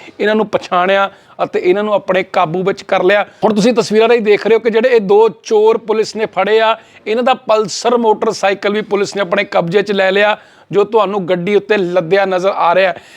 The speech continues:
ਪਰ ਨਾਲ ਦੀ ਨਾਲ ਅਸੀਂ ਸਮਝੀਏ ਕਿ ਮੁੰਡੇ ਆਏ ਕਿੱਥੋਂ ਸਨ। ਦੱਸਿਆ ਜਾ ਰਿਹਾ ਕਿ ਅੰਮ੍ਰਿਤਸਰ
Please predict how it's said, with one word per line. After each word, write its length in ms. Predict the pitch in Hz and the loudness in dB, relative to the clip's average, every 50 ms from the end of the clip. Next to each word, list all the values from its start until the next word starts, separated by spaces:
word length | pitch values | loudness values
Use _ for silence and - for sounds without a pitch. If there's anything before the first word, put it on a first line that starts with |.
| - - _ | -20 -6 _
ਪਰ 120 | 233 226 | -2 0
ਨਾਲ 300 | 233 226 220 214 220 226 | 0 0 0 0 0 -2
ਦੀ 120 | 226 214 254 | -2 -4 -2
ਨਾਲ 120 | 262 254 | -2 -2
ਅਸੀਂ 160 | 220 - 233 | -2 -4 -6
ਸਮਝੀਏ 500 | 208 - - 226 220 233 214 262 262 262 | -10 -8 -8 -8 -8 -6 -4 -4 -4 -4
ਕਿ 140 | 254 262 262 | -4 -4 -6
ਮੁੰਡੇ 320 | 247 233 220 214 208 233 277 - | -6 -6 -2 0 0 0 0 0
ਆਏ 240 | - 190 196 208 202 | 0 0 0 0 -2
ਕਿੱਥੋਂ 380 | - - - - - 185 185 | -2 -4 -8 -6 -4 -4 -4
ਸਨ। 200 | - - 175 160 - - - - - - - 156 | -4 -4 -6 -8 -8 -12 -20 -20 -20 -12 -2 0
ਦੱਸਿਆ 360 | 180 185 - - 226 233 240 | 0 0 0 0 0 0 2
ਜਾ 180 | 226 240 233 233 | 2 0 0 0
ਰਿਹਾ 80 | 247 | 0
ਕਿ 160 | - 214 277 | -2 -2 -2
ਅੰਮ੍ਰਿਤਸਰ 480 | 247 208 208 233 233 - - 233 247 247 | -2 -2 0 -2 -2 -2 -2 -4 -4 -4